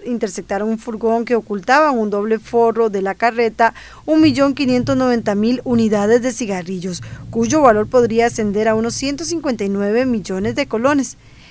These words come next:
El cuantioso decomiso sucedió en barrio Los Comandos, en Ciudad Neyli, donde tuvieron a un costarricense apellido Noguera, quien fue aprendido y puesto a la orden del Ministerio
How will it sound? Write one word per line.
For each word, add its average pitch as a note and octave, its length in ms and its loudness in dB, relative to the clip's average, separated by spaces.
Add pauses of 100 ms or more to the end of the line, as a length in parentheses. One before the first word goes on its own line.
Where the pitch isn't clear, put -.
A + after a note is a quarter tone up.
(120)
El F4 140 2
cuantioso C#4 520 4
decomiso C#4 840 0
sucedió A3 600 -2
en A#3+ 180 2
barrio G#3+ 420 4
Los G#3+ 220 0
Comandos, G#3 640 -2
en A#3 120 -2
Ciudad F#3 280 -4
Neyli, C4 360 0 (320)
donde D4 240 2
tuvieron C4 380 4
a B3 80 4
un A#3 100 0
costarricense A3 680 -2
apellido G3 360 -4
Noguera, B3+ 460 2
quien C4 220 -2
fue G#3+ 180 0
aprendido A#3+ 400 -2
y B3 80 -6
puesto G#3+ 300 -2
a - 20 0
la G#3 140 0
orden G#3+ 160 -2
del A3+ 160 0
Ministerio G3+ 720 0